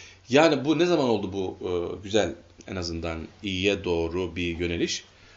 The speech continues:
Onlarla güzel bir şekilde tar-, e, müna-, münazara yaptıktan sonra oldu.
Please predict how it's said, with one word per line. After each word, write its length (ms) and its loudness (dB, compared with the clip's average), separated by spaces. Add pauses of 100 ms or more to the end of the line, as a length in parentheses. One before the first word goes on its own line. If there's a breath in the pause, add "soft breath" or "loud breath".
(120)
Onlarla 400 4
güzel 480 0
bir 80 -2
şekilde 460 -2
tar-, 360 -2
e, 160 0
müna-, 460 0
münazara 440 0
yaptıktan 360 -4
sonra 220 -6
oldu. 240 -6